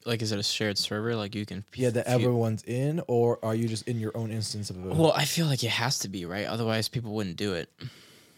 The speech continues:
Speaker 1: Like, it would get boring to just be by yourself.
Speaker 2: Well, 'cause then it's like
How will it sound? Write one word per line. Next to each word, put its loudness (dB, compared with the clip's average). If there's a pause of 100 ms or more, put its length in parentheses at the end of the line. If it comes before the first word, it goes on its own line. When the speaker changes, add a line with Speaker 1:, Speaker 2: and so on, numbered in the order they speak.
(260)
Speaker 1:
Like, -2
it 0
would 2
get 2
boring 0
to -8
just -10
be -6
by -4
yourself. -2
Speaker 2:
Well, 4
'cause 8
then 8
it's 6
like 4